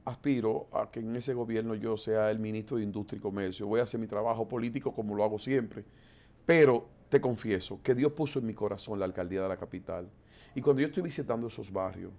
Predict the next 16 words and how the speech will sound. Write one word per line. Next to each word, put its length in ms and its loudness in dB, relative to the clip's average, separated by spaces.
que 120 -2
yo 80 0
estoy 240 0
donde 260 0
lo-, 240 2
donde 240 -2
los 80 0
compañeros, 800 -4
donde 380 -6
di-, 260 -6
líderes 340 -2
comunitarios, 760 -2
líderes 340 -2
religiosos, 760 -2
eh, 340 4
compañeros, 840 0